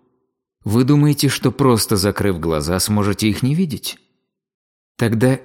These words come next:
чем занимаются люди в своих фантазиях? Уверяю вас, если вы закрываете глаза, чтобы не видеть женщин,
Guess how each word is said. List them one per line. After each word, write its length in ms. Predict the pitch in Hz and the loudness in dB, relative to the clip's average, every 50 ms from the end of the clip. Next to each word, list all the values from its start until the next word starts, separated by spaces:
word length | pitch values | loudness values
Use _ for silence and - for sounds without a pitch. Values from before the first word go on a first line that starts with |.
| - | -8
чем 320 | - - - 170 147 113 95 | -6 -2 0 2 2 2 0
занимаются 640 | 82 92 85 85 87 92 95 92 90 - - 110 107 | 0 0 0 0 0 2 0 0 0 -2 -2 0 0
люди 260 | 117 143 147 147 147 | 0 0 0 0 0
в 80 | 135 | -2
своих 320 | - 143 139 135 131 127 - | 0 0 0 0 0 0 -2
фантазиях? 840 | - 139 131 120 - - - 113 - 113 107 - - - - - _ _ _ _ _ _ _ _ _ _ _ _ _ _ _ _ _ _ _ _ _ _ _ _ _ _ _ - | -2 -4 -4 -2 -4 -8 -8 -8 -10 -12 -12 -14 -16 -20 -20 -20 _ _ _ _ _ _ _ _ _ _ _ _ _ _ _ _ _ _ _ _ _ _ _ _ _ _ _ -6
Уверяю 560 | - 107 95 95 95 101 113 113 98 62 57 | -4 -2 0 0 0 2 2 0 0 -2 -4
вас, 340 | 57 57 52 - - - - _ _ _ _ - | -8 -8 -8 -8 -10 -10 -10 _ _ _ _ -4
если 380 | 113 104 110 98 - 110 104 | 0 0 2 2 0 0 0
вы 140 | 101 101 104 | 0 0 0
закрываете 640 | 95 98 95 - 95 95 90 92 92 90 - - 95 | 0 -2 -2 -2 -2 0 0 0 0 -2 -2 -2 -2
глаза, 400 | 78 87 90 85 78 87 98 95 | -2 0 -2 -2 0 0 -2 -2
чтобы 320 | 90 - - 98 80 85 | -2 -2 -4 -4 -2 -2
не 140 | 85 82 82 | -2 -2 -2
видеть 280 | 80 80 71 80 73 67 | -4 -4 -4 -6 -6 -6
женщин, 560 | 71 85 87 90 95 - - 131 120 117 | -4 -4 -2 -2 -2 -4 -4 -4 -4 -6